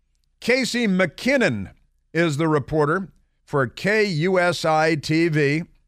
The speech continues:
at the Rainbow Oaks restaurant in Fallbrook, California.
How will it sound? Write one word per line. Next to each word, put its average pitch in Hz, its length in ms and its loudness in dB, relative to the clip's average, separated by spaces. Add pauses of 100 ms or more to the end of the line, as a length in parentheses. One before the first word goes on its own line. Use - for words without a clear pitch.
(760)
at 139 200 -2
the 139 100 0
Rainbow 196 600 0
Oaks 196 320 -2
restaurant 147 680 -2
in 127 300 -2
Fallbrook, 180 1000 -2 (480)
California. 240 1000 -2